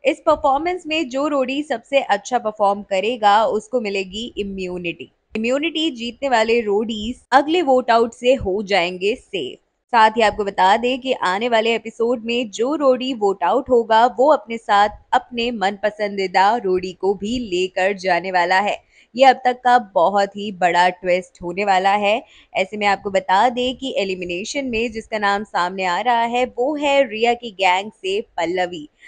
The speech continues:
जी हाँ, पल्लवी हो सकती है वोट आउट और अब देखना ये है कि पल्लवी किसको लेकर जाने वाली है साथ में।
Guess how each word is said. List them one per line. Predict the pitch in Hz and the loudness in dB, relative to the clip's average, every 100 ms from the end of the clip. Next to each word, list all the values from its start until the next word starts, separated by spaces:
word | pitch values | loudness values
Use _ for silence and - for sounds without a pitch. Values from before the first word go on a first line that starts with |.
| - - | -20 -6
जी | 233 | -2
हाँ, | 240 220 | 2 2
पल्लवी | 220 214 254 208 208 | 2 0 0 -2 -2
हो | 208 196 196 | -4 -4 -4
सकती | - 202 - 208 208 | -4 -6 -8 -4 0
है | 196 196 | 0 -2
वोट | 175 175 - 180 | -6 -6 -2 4
आउट | 202 254 285 - - | 4 4 0 -4 2
और | 196 190 | 2 2
अब | 196 190 - | 0 -2 -4
देखना | 180 180 185 | -8 -6 -6
ये | 175 190 226 | -4 -4 -2
है | 240 | -2
कि | 233 247 - | -2 -8 -4
पल्लवी | 233 277 302 247 262 - - | 0 2 2 0 -8 -8 -8
किसको | 240 _ 240 247 | -8 _ 2 2
लेकर | 240 180 180 202 202 | 0 -4 -4 0 0
जाने | 202 208 214 170 | 0 -2 -2 0
वाली | 170 160 196 | -2 -2 -4
है | 190 | -4
साथ | - 160 151 - | -2 -2 -2 -6
में। | 170 | -16